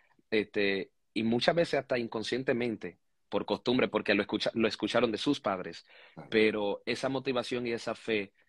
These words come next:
Speaker 1: a mí me pudo ayudar a seguir caminando.
Speaker 2: ¿En algún momento te sentiste tan, tan, tan ahogado que pensaste que no podías salir de ese hoyo, Abner?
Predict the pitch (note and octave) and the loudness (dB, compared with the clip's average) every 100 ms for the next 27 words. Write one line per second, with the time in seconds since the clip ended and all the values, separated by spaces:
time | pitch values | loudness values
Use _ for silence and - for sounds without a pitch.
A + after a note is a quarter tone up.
0 | - G2+ G2+ G#2 A2 A2 G#2+ G#2+ G2+ G2 | -12 -8 -4 -4 -4 -4 -2 -2 -4 -4
1 | G2+ F#2+ - G2 - F#2 F2+ F#2 F2 E2+ | -2 -2 -4 -8 -6 -8 -6 -6 -6 -6
2 | F2 F2 _ _ _ _ _ _ _ - | -8 -10 _ _ _ _ _ _ _ -2
3 | A#2+ A#2 C3+ E3 E3+ E3 E3+ - G#2 F2 | 0 0 -2 -4 -6 -8 -12 -10 -8 -8
4 | F#2+ C3+ B2+ A#2+ G2+ F2 - E2+ D#2+ - | -4 -2 0 2 0 -2 -2 0 -2 -4
5 | F2 D#2+ D#2 D#2 - D#2+ D#2+ D#2 F#2+ G#2+ | -2 -2 -4 -6 2 4 4 2 6 6
6 | A#2+ B2 C3 - _ F#2+ - D2+ - G#2 | 6 2 -4 -8 _ -14 -12 -16 -10 -10
7 | - B2+ A#2+ F2+ F2 - A2 A#2 B2+ - | -8 -10 -8 -6 -6 -6 -6 -4 -8 -8
8 | E2 E2 G2 G#2+ G#2 G2+ - - G2+ F2+ | -8 -8 -6 -6 -4 -4 -4 -4 -2 -2
9 | G2+ A#2+ C#3+ - - - D#2+ A2+ | -4 -4 -10 -14 -20 -16 -10 -10